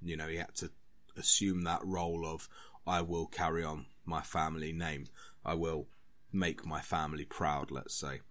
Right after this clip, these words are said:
So, obviously, like I say, he, he, he had a few, few issues. His brother was, you know, the, the top student, the A grade student. He was in the sports teams. He was, you know, he was your varsity,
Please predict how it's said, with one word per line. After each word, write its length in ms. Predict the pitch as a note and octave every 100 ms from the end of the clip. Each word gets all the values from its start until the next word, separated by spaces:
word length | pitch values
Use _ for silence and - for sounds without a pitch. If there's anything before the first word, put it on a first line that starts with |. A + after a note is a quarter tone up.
| - - - - - -
So, 260 | - C#3 B2 - - - - - - - - -
obviously, 360 | C#3+ C3+ -
like 240 | C#3 B2+ -
I 20 |
say, 260 | - A2 G#2+
he, 200 | A#2 -
he, 260 | A#2 G#2+ - -
he 100 | -
had 140 | B2 C#3+
a 40 |
few, 300 | C3+ A#2+ G2+ -
few 280 | - G#2+ F2
issues. 440 | D#2+ - E2+ D#2+
His 100 | F2+
brother 320 | - A2+ G#2+
was, 420 | G2 F#2 F2 - -
you 160 | G#2 F2
know, 160 | D#2+
the, 220 | D#2 E2 -
the 120 | - D#2+ -
top 280 | - - - - -
student, 580 | - - - E2+ E2 D#2
the 140 | F2+ -
A 220 | G2+ F2
grade 400 | - E2+ E2 -
student. 540 | - - E2 D#2 D#2 - - -
He 160 | F2+
was 160 | E2+ D#2
in 100 | D#2
the 60 | D#2+
sports 560 | - - F2 E2 -
teams. 320 | - F2 E2+
He 120 | - D#2+
was, 280 | D#2+ - -
you 120 | G2+
know, 80 | D2
he 160 | G#2+
was 340 | A#2+ F#2+ - - - - -
your 160 | F#2 F2
varsity, 880 | G2 F#2 E2+ - D#2+ F#2 E2+ D#2+